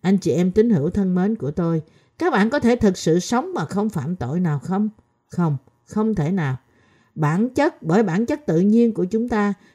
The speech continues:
chúng ta vốn không thể nào tự mình chống lại và thắng hơn tội lỗi của thế gian này. Vì thế, chúng ta nên thừa nhận sự yếu đuối và sự vốn không thể nào tránh khỏi tội lỗi. Và chúng ta phải nhận được sự cứu rỗi bởi tin nơi phúc âm nước và Thánh Linh mà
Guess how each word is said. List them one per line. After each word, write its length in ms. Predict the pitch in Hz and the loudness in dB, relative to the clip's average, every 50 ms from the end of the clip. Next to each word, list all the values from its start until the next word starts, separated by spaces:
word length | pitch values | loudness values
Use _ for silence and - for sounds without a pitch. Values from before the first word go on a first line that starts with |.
| _ _ | _ _
chúng 160 | 269 294 330 | -8 -4 -2
ta 140 | 311 269 254 | 0 0 2
vốn 220 | 233 262 277 339 | 2 0 -2 -2
không 240 | 311 - 311 277 269 | -4 -4 -4 -4 -2
thể 160 | 240 233 240 | -2 -2 0
nào 220 | 254 220 185 165 156 | 0 -2 -2 -2 -2
tự 220 | - 156 160 185 | -2 -2 0 0
mình 240 | 196 175 156 151 143 | 0 0 0 -2 -2
chống 280 | - 214 226 269 339 | 0 0 0 0 -4
lại 260 | 330 190 139 139 170 170 | -8 -8 -6 -6 -6 -6
và 100 | 156 143 | -6 -6
thắng 260 | 156 180 214 269 302 | -6 -6 -6 -6 -4
hơn 220 | 262 233 220 208 | -4 -2 -2 -2
tội 200 | 185 139 147 151 | -4 -4 -4 -4
lỗi 200 | 147 135 147 185 | -4 -4 -6 -6
của 140 | 185 - 208 | -4 -6 -4
thế 160 | 208 233 233 | -2 -2 -2
gian 260 | 233 226 208 202 190 | -2 -2 -2 -2 -2
này. 200 | 170 151 139 131 - _ _ _ _ _ _ _ _ | -2 -4 -4 -6 -8 _ _ _ _ _ _ _ _
Vì 120 | 151 147 | 0 2
thế, 320 | 139 170 165 180 208 254 277 - - _ _ _ | 2 2 2 4 2 2 0 -4 -18 _ _ _
chúng 140 | - 262 285 | -8 -6 -2
ta 120 | 294 277 | -2 -2
nên 200 | 269 269 262 254 | 0 0 -2 0
thừa 200 | 233 220 185 160 | 2 4 4 4
nhận 260 | 151 151 143 143 165 185 | 4 2 -2 -2 -4 -4
sự 200 | - - - - | -2 -4 -2 0
yếu 200 | 202 233 285 254 | 0 0 0 2
đuối 340 | 226 247 254 285 330 349 269 - 160 | 2 2 2 4 4 2 2 0 -2
và 220 | 165 160 147 135 | -2 0 0 -2
sự 240 | 131 - 131 135 151 | -4 -6 -4 -4 -2
vốn 280 | 165 180 190 214 247 269 | 0 0 0 0 -2 -2
không 280 | - 254 247 247 240 | -4 -4 -2 -2 0
thể 160 | 214 170 165 | -2 -2 -2
nào 240 | 190 196 165 135 131 - | -2 -2 -2 -4 -6 -6
tránh 200 | - 160 185 220 | -6 -4 -4 -4
khỏi 240 | 226 170 147 135 175 | -4 -4 -4 -4 -6
tội 220 | - - 131 131 135 | -4 -4 -6 -4 -4
lỗi. 300 | 135 131 120 131 175 226 - _ _ _ _ _ _ _ | -6 -6 -6 -6 -6 -6 -8 _ _ _ _ _ _ _
Và 80 | - 160 | -2 -2
chúng 220 | 170 226 254 302 | 0 0 -2 0
ta 120 | 294 262 254 | 0 -2 -2
phải 140 | 247 269 277 | -2 -4 -2
nhận 280 | 254 190 151 170 190 | 0 0 2 2 2
được 120 | 175 160 160 | 2 2 0
sự 340 | 156 - 143 143 156 156 156 - - | 0 -4 -4 -2 -2 -4 -4 -4 -4
cứu 160 | 226 269 294 | -2 0 0
rỗi 300 | 233 156 110 135 185 202 | 0 0 0 0 0 0
bởi 280 | - - 87 127 165 180 | 0 -2 -6 -6 -6 -4
tin 320 | - - 208 208 202 196 | 2 4 4 6 6 2
nơi 140 | 196 190 185 | 0 -2 -2
phúc 180 | 196 226 226 | -2 -4 -4
âm 280 | - - 196 190 190 190 | -4 -4 -2 0 0 2
nước 240 | 196 208 240 247 233 | 2 2 2 0 -4
và 80 | - | -12
Thánh 260 | - - 135 151 185 190 | -10 -8 -6 -4 -2 -2
Linh 140 | 185 180 170 - _ _ _ _ _ - | -2 -2 -4 -6 _ _ _ _ _ -6
mà 100 | 143 | -6